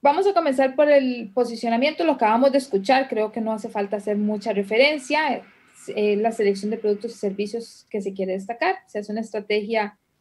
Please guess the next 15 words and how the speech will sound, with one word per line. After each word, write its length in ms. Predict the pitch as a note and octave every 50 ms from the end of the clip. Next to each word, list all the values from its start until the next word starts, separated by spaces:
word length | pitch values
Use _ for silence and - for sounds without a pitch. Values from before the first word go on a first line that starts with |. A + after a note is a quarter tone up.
| _ _ _ _ _
este, 380 | - G#3 G#3+ G#3+ G#3 G3+ - G3+
para 240 | G3+ G#3 G#3 G#3 G3+
identificar 560 | G#3 G#3 G3 G3 G3+ F#3+ G3+ G3 G3+ A3+ A#3
y 60 | B3+
buscar 280 | A#3+ G#3+ - - G#3 G3
las 160 | G#3 G3+ -
palabras 400 | - F#3+ G3 G3+ G3+ A#3 A#3 -
claves, 520 | - F4 F4 E4+ F4+ G4 F#4+ - - _ _ _ _ _ _
se 280 | - A3 G#3+ - - A3
establece 500 | G#3+ G3 - A3+ G#3 G#3 G#3 G3+ G3+ A#3
un 140 | A3+ A3+ -
pro-, 260 | A3+ A3+ G#3+ G3+ G3+ -
un 120 | G#3+ G3+
presupuesto 760 | G#3+ A3+ - A3 - - A3 G#3 - - A#3 A3+ A3+ A3 - _ -
aproximado 840 | A#3+ A#3+ C#4 C#4+ C#4+ - F#4+ F#4+ F#4 E4+ E4 D#4+ E4+ G4 A4 -